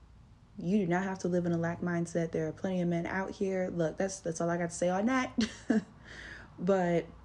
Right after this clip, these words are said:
most recently, I decided, you know what? I, there's a version of me that I really wanna be. And I see tons of posts, videos, like, social media can be a blessing and a curse, let me say it.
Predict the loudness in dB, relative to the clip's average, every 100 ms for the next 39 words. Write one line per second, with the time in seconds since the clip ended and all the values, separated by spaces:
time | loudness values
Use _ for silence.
0 | -20 -20 -20 -20 -20 -20 -20 -20 -20 -20
1 | -20 -6 -4 -2 0 2 0 2 2 2
2 | 0 -10 -20 -20 -12 -2 0 0 0 2
3 | 4 4 4 -4 -2 0 0 -2 -4 -8
4 | -8 -6 -6 -4 -2 0 0 0 -4 -14
5 | -2 0 0 0 -4 -4 0 0 2 0
6 | -2 0 2 2 0 0 -4 -4 -10 -20
7 | -20 -20 -20 -20 -20 -18 -4 2 4 6
8 | 2 0 -4 -2 -2 0 0 -2 -4 0
9 | 2 4 2 0 -12 -20 -20 -4 -2 -2
10 | -4 -10 -10 0 2 4 2 0 -4 0
11 | 0 4 4 6 4 2 2 2 2 0
12 | 0 0 0 -2 -2 0 0 0 -4 -6